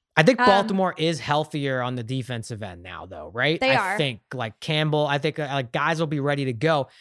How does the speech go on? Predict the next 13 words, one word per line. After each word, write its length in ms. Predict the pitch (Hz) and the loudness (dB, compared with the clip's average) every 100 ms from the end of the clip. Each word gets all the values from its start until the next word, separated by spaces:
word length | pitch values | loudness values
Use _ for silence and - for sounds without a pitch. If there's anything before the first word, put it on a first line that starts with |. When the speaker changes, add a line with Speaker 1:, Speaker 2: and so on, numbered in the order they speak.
| - 285 | -6 -2
Speaker 2:
They 120 | 269 | 0
are. 200 | 190 202 | 0 -2
Speaker 1:
You 100 | 180 | -2
cannot 540 | - 220 254 269 180 | 0 0 2 0 0
load 320 | 175 190 190 | 0 2 2
up, 200 | 185 165 | 0 -2
but 120 | 170 180 | -2 0
here's 180 | 262 | 0
why 160 | 262 226 | 0 0
I 40 | |
like 260 | 160 160 170 | 0 -2 -4
Tennessee. 580 | 185 196 196 226 220 208 _ _ | -4 -4 -4 -4 -6 -6 _ _
Speaker 2:
Mm-hmm. 260 | 226 233 | -4 -2